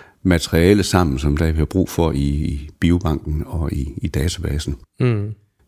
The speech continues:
Speaker 1: Øh, den måde, det så er kommet til at fungere på, er, at, øh, vi har i de journalsystemer, som, øh, de praktiserende læger bruger i dag, der har vi fået indbygget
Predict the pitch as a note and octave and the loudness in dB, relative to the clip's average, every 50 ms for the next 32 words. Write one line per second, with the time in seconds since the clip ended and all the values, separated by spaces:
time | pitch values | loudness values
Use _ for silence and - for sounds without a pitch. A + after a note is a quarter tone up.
0 | - F2 D#2+ D#2 - - - A2+ A2 G#2+ G#2 A2 A#2 A2+ G#2+ F#2+ - - G#2 G#2 | 0 2 2 2 4 6 6 6 8 10 10 10 10 8 6 4 2 4 4 4
1 | G#2 E2+ D#2+ D#2 - - D#2+ D2 D2 - - G#2+ F#2+ D#2 - E2 D2+ D2 A2 A#2+ | 4 4 2 0 0 2 2 2 2 2 4 4 2 4 4 2 2 4 6 6
2 | A#2 F2+ C#2+ - - F#2+ G2+ G2+ - - - - - F2+ F#2 F#2+ G#2 F#2+ - - | 6 6 4 4 4 4 4 4 2 -2 -10 -6 -2 0 2 4 4 2 0 -2
3 | - - E2+ D#2 - _ - D#2 D2+ D2 D2 D#2 D2+ D2+ D2+ D#2 D#2+ - F#2 F2+ | -4 -2 -2 -2 -2 _ 0 2 2 4 4 4 2 2 2 0 -2 0 0 0
4 | D#2+ D2 - - F2 E2 D#2 D#2 - - G2 F#2+ - G#2 F#2+ - - F#2+ F2+ F2+ | 0 0 0 0 0 0 0 0 0 0 0 2 2 2 2 2 4 6 6 6
5 | F2+ E2+ D#2+ - - F2+ - - F#2+ E2+ - - D#2+ - - - E2+ D#2+ D#2 D#2+ | 6 4 2 0 -4 -4 0 2 2 2 2 0 -2 -4 -2 -2 0 0 0 0
6 | - - - - - - - - - - - - D#2 E2 E2 D#2+ - - F#2 F#2+ | 0 -2 -2 -2 -2 -2 -4 -4 -6 -6 -6 -6 -6 -4 -4 -2 0 0 0 0
7 | F#2 F#2 F2+ F#2 F#2 F2 E2+ E2+ - - - - _ - F2 E2 E2+ F#2 F2+ E2+ | 2 2 2 2 4 2 2 0 -2 -6 -18 -18 _ 0 2 4 6 6 4 4
8 | D#2+ F2+ F#2 G2+ - - - _ - - - - - - - - - G2 F2+ F#2+ | 4 4 2 2 0 -2 -10 _ -20 -20 -20 -18 -18 -16 -4 0 2 4 6 6
9 | E2+ E2 D#2 - - F2+ E2 D#2+ D#2+ - - G2 G#2+ G#2 G#2 G2+ F#2+ F2+ F#2+ E2+ | 4 4 2 0 2 2 4 4 4 4 4 4 4 6 6 4 4 6 4 4
10 | D#2+ D2+ | 2 2